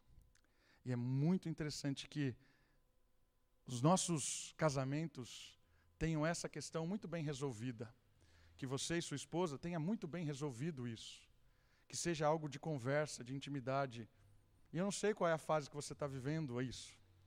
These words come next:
Que, mas que seja bem resolvido pra vocês dois. Tanto pro homem quanto pra mulher. Paulo tá dizendo que vocês cumpram a obrigação de ser bem resolvido. Porque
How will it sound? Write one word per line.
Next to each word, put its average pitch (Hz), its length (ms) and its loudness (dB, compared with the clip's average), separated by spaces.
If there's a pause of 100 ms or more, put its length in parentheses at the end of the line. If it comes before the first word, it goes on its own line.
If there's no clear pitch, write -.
(540)
Que, - 80 -8
mas 185 200 2
que - 100 -10
seja 180 280 0
bem 160 200 0
resolvido 151 680 -4 (260)
pra 185 100 -4
vocês 175 340 -4
dois. - 680 -10 (1000)
Tanto 156 200 -4
pro 139 140 -4
homem 175 300 0
quanto 170 220 -4
pra 160 140 -6
mulher. 135 420 -2 (500)
Paulo 143 160 0
tá 147 120 0
dizendo 131 520 0 (360)
que 135 100 -8
vocês 156 760 -2 (300)
cumpram 175 480 0
a 151 120 2
obrigação 165 760 -2
de 131 140 -8
ser 185 260 -2
bem 147 200 -2
resolvido. 123 680 -4 (460)
Porque 143 480 -2